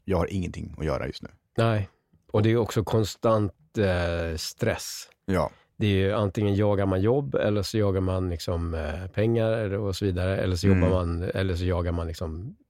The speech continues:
Speaker 2: eh, fritid.
Speaker 1: Mm.
Speaker 2: <laughs> Så, eh, men ja.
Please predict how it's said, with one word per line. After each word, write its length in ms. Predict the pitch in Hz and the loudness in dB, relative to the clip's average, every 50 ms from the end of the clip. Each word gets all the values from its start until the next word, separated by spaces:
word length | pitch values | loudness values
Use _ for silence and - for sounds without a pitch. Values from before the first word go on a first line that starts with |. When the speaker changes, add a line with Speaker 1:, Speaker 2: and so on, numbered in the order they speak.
| - | -10
Speaker 2:
eh, 280 | - 87 80 78 78 73 | -6 -4 -4 -4 -4 -6
fritid. 560 | - - 101 85 76 - - 101 87 80 - - _ - | -6 -6 -6 -6 -6 -4 -6 -6 -6 -6 -10 -10 _ -2
Speaker 1:
Mm. 280 | 95 92 87 85 80 - - | 0 0 0 0 -2 -4 -8
Speaker 2:
<laughs> 100 | - - | -12 -10
Så, 200 | - - - 117 107 87 - - - - - - 135 - - - - - - - - | -8 -4 -2 -2 0 0 0 0 0 0 0 0 -2 -2 -2 -2 -2 -4 -8 -4 0
eh, 520 | 92 101 95 92 92 92 87 87 85 85 82 85 - - - - - | 2 2 2 2 2 0 0 -2 -2 -4 -6 -6 -8 -12 -18 -10 -6
men 280 | - 98 98 98 98 - | -2 0 0 0 0 0
ja. 220 | - 113 120 131 | 2 2 0 0